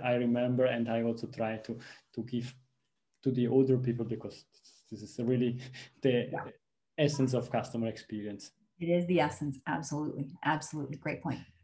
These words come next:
Speaker 1: The second part, it's a shorter one, but for me, it's extremely important because at the end, we are in a human to human business,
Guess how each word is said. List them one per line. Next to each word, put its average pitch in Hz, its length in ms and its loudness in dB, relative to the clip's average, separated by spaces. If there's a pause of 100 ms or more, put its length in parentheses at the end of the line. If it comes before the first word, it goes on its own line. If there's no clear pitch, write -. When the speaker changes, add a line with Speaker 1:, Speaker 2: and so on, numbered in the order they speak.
(160)
Speaker 1:
The 147 280 8
second 175 580 2
part, 151 300 0
it's - 180 -6
a 120 60 -2
shorter 156 380 2
one, 143 200 6
but 120 180 0
for - 160 -2
me, 135 140 6
it's 135 160 2
extremely 131 400 4
important 131 460 0
because 117 240 -2
at 117 120 -4
the 127 120 0
end, 127 180 0
we 120 160 2
are 117 100 2
in 113 120 0
a 113 80 0
human 135 420 6
to 127 80 0
human 147 460 4
business, 156 500 0